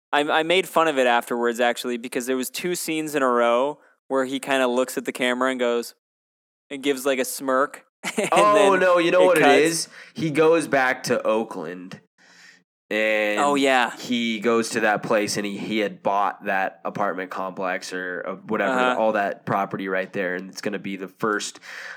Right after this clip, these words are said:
Speaker 2: uh, outreach center for Wakandan aid,
Speaker 1: Oh,
Speaker 2: pretty
Speaker 1: yeah,
Speaker 2: much.
Speaker 1: and they d-, they do the classic, "Who are you?"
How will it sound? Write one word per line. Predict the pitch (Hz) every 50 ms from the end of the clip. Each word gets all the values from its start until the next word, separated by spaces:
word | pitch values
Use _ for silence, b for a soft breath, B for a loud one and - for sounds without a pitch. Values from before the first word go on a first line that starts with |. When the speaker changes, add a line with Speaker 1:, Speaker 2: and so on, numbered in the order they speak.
| B B _
Speaker 2:
uh, | - 113 107 104 101 98 101 98 - - -
outreach | 120 113 117 107 82 107 101 104 98 -
center | - - - 104 95 92 92 92 92 92 92 _ _ _
for | _ - 110 101 95 92 92 90 85 - - - - -
Wakandan | 131 110 107 110 101 - - 104 101 98 95 92 90 - -
aid, | 73 85 - - -
Speaker 1:
Oh, | - 156 175 175 175 180 175 170 170
Speaker 2:
pretty | 165 165 165 156
Speaker 1:
yeah, | 143 147 147 143 143 139
Speaker 2:
much. | 151 -
Speaker 1:
and | 165 160 160
they | 165 165 160
d-, | 160 185 -
they | 147 165 156
do | 151 170 180
the | 165 160 151
classic, | - - - 147 147 147 143 - - 147 139 135 - - _ _ _ _ _ _ _ _ -
"Who | - 392
are | 403 403 403 403 403 392 392 381
you?" | 339 302 285 254 226 196 185 190 190